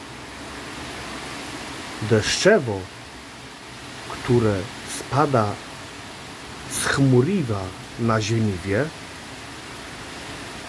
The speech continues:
nawadnia całe glebowo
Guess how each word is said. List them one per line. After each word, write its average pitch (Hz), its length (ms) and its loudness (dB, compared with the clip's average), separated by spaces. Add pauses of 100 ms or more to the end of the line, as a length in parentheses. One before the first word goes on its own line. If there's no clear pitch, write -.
(260)
nawadnia 143 880 6 (1080)
całe 196 400 6
glebowo 131 760 6